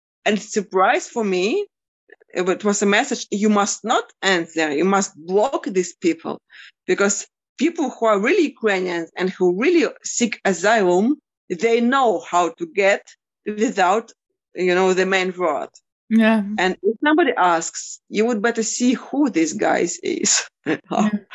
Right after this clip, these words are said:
Speaker 1: So, like, yeah. So, but I don't know how we manage, but we manage.
Speaker 2: I, I know it's a question you probably get asked quite a lot of people, you know, in, on the outside of Ukraine, but, um, uh, how can we help? What co-, what can we do from here to help you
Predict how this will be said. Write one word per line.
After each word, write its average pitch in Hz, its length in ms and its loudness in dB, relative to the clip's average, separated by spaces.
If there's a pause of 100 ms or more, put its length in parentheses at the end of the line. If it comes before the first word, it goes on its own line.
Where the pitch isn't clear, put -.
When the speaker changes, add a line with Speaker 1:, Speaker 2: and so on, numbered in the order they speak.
(280)
Speaker 1:
So, 196 160 2
like, 185 120 0
yeah. 175 240 0 (600)
So, 196 260 -2 (200)
but 262 120 0 (840)
I 110 100 2
don't 165 160 2
know - 120 -4
how 143 160 -4
we 143 60 0
manage, 151 420 -4
but 226 140 -2
we 196 100 2
manage. - 340 -12 (400)
Speaker 2:
I, 240 60 0 (160)
I 262 80 2
know 269 180 6
it's 294 120 2
a 285 40 -2
question 226 340 0
you 226 80 2
probably 226 280 2
get 208 160 2
asked 196 260 0
quite 208 160 0
a 202 120 2
lot 190 100 2
of 180 100 -10
people, 202 240 0
you 196 100 2
know, 185 140 0
in, 180 200 -4
on 190 180 0
the 185 100 4
outside 180 300 2
of 180 100 -4
Ukraine, 185 480 0
but, 180 240 2 (480)
um, 196 460 2 (160)
uh, 214 180 0 (120)
how 220 240 0
can 233 260 4
we 233 160 6
help? 208 280 2 (140)
What 233 200 0
co-, - 220 -2 (100)
what 233 140 0
can 233 280 2
we 233 140 4
do 220 260 0
from 214 240 2
here 202 380 4 (440)
to 339 80 -14
help 196 260 0
you 170 280 0